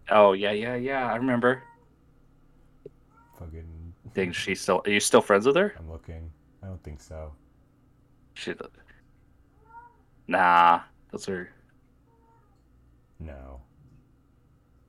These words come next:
Speaker 1: Dang.
Speaker 2: I'm friends with,
Speaker 1: Claim
Speaker 2: uh,
Speaker 1: to fame.
Speaker 2: Crusty
Speaker 1: <laughs>
Speaker 2: Savage one twenty, though.
Speaker 1: Yeah, that guy, that guy's on all the time.
Speaker 2: <laughs> Yeah, that's on, like, two years ago.
Speaker 1: He g-,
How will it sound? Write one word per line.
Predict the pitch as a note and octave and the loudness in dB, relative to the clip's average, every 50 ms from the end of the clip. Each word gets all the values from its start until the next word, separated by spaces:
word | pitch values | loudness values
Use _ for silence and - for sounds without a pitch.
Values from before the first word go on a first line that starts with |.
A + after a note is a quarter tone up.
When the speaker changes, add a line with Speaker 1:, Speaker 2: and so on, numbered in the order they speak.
| _ _ _ - | _ _ _ -8
Speaker 1:
Dang. | E2+ E2 E2 E2+ E2+ D#2+ D#2 D#2 - - _ - - - - - - - - - - - - - - | -6 -6 -6 -6 -10 -12 -14 -18 -20 -20 _ -20 -20 -20 -20 -20 -20 -20 -20 -20 -20 -20 -20 -20 -20
Speaker 2:
I'm | - | -20
friends | - - F2+ F2 E2+ F2 | -16 -14 -14 -14 -12 -12
with, | F2+ F2 - | -14 -8 -4
Speaker 1:
Claim | G#2+ G#2 | -4 -2
Speaker 2:
uh, | G2 | -2
Speaker 1:
to | F#2+ | -4
fame. | - - G2+ F#2+ F#2 | -4 -4 -4 -4 -2
Speaker 2:
Crusty | F#2 F#2 - G2 | -4 -6 -8 -4
Speaker 1:
<laughs> | |
Speaker 2:
Savage | E2+ A2 A#2+ A2+ A#2 G2+ G#2+ G2 G2 F2 E2+ | 2 2 2 2 2 0 -4 -4 -6 -8 -8
one | E2+ F2+ F#2+ F#2 F2 | -8 -8 -8 -8 -10
twenty, | - - - F2 G2 G#2+ G2+ F2+ | -10 -8 -6 -6 -4 -4 -4 -6
though. | E2+ E2+ E2 E2 E2+ E2+ E2 - _ _ _ _ _ _ _ _ _ _ _ _ _ _ _ _ _ - | -6 -8 -8 -10 -10 -12 -16 -18 _ _ _ _ _ _ _ _ _ _ _ _ _ _ _ _ _ 2
Speaker 1:
Yeah, | G#2 G2+ F#2+ F2+ | 6 6 8 8
that | F#2+ G2 - | 6 4 4
guy, | G#2 F#2+ - | 4 2 2
that | F#2 G2 G2+ - | 2 0 2 4
guy's | G#2 F#2 F2+ - | 4 4 4 4
on | F2+ F2 F2 E2+ | 2 2 2 2
all | E2+ F2+ F#2+ F#2+ | 2 2 0 0
the | F#2+ E2+ | -2 -6
time. | - - D#2+ D#2+ D#2+ E2+ - - _ - - - | -6 -4 -4 -4 -4 -8 -12 -18 _ -20 -20 -20
Speaker 2:
<laughs> | - - - - - - - _ - | -20 -18 -18 -18 -18 -20 -18 _ -12
Yeah, | F2+ F2 E2+ E2 E2+ | -10 -10 -10 -10 -10
that's | F2 F2+ - - | -12 -14 -12 -12
on, | F#2 F2+ | -10 -10
like, | F2 E2+ E2+ E2 | -10 -10 -12 -12
two | - - F2+ | -12 -12 -10
years | F2 E2+ F2 F2+ F2 E2+ | -10 -10 -10 -12 -12 -14
ago. | E2 D#2 D#2+ D2+ D#2+ D#2+ D2+ - _ _ _ _ _ _ _ _ _ _ _ _ _ _ _ _ _ _ _ _ _ _ _ _ _ _ _ _ - | -14 -14 -14 -14 -16 -16 -18 -20 _ _ _ _ _ _ _ _ _ _ _ _ _ _ _ _ _ _ _ _ _ _ _ _ _ _ _ _ -14
Speaker 1:
He | - - - - | -14 -12 -10 -10
g-, | - | -10